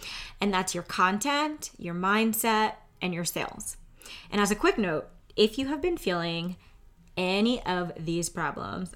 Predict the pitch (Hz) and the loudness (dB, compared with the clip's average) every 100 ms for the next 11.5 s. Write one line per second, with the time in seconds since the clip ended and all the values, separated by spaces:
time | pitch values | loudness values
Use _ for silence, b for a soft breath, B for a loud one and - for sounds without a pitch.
0 | - 165 160 175 190 220 226 247 247 262 | -10 -6 -4 -2 0 0 0 0 -2 -4
1 | 277 294 196 165 160 160 208 302 - _ | -6 -6 -6 -6 -6 -4 -4 -6 -10 _
2 | - 240 247 302 302 302 240 202 202 202 | 0 4 6 6 4 4 4 4 4 6
3 | 294 330 - 190 196 196 - 202 202 208 | 6 4 2 4 6 2 4 6 8 8
4 | 226 - - 208 185 180 175 170 - 175 | 4 2 0 0 2 2 2 0 -2 -2
5 | 175 - 151 180 175 233 - - - 180 | -2 -4 -4 0 2 0 -4 -14 -4 -2
6 | 175 175 175 175 160 160 165 - 151 151 | 0 0 -2 -4 -4 -4 -4 -4 -6 -8
7 | - 160 175 - 147 139 160 B B - | -10 -4 -4 -4 -4 -2 -4 B B -20
8 | - 180 170 165 165 - 170 165 170 156 | -4 -2 0 -2 -4 -6 -4 -2 -2 -4
9 | 170 175 - 160 160 160 160 - - - | -4 -6 -6 -6 -6 -8 -8 -10 -12 -10
10 | 165 196 240 311 339 - 190 175 185 175 | -8 -4 -4 -4 -4 -4 -2 -2 -4 -8
11 | - 160 165 165 202 | -6 -4 0 0 -2